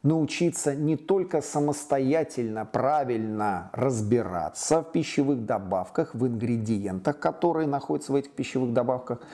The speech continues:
но и прописывать себе различные схемы, которые позволят не только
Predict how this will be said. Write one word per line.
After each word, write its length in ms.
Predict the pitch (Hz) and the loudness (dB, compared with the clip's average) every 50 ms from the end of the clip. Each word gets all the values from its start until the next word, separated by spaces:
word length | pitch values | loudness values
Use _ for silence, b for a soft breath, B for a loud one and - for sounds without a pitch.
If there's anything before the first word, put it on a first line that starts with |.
| B B B B - | B B B B 4
но 240 | 147 180 208 214 | 6 6 6 2
и 220 | 214 214 214 190 185 | 2 0 0 0 2
прописывать 680 | 185 185 156 135 120 - 190 214 202 - 180 170 160 - | 2 2 0 0 0 -2 -4 -4 -2 0 0 0 0 0
себе 300 | - 143 127 131 160 - | -2 -2 0 2 2 2
различные 600 | 135 139 131 113 139 175 151 - - - 127 120 | 2 0 -2 -2 -4 -6 -6 -8 -8 -8 -6 -6
схемы, 540 | 113 - - - - 180 208 220 190 143 113 | -6 -8 -6 -2 2 2 2 4 2 0 0
которые 600 | - - 147 147 - 180 170 160 139 117 110 110 B B B B B B B | 0 0 -2 0 0 0 0 2 0 -2 -2 -6 B B B B B B B
позволят 680 | - 151 151 123 131 160 180 180 156 131 113 - - | 2 2 2 2 2 2 4 4 2 0 -2 -4 -6
не 140 | 127 127 123 | -4 -4 -4
только 840 | - - - - 190 220 233 220 - - - 202 190 160 - - | -4 -6 0 2 4 4 4 2 0 2 2 4 4 4 2 -2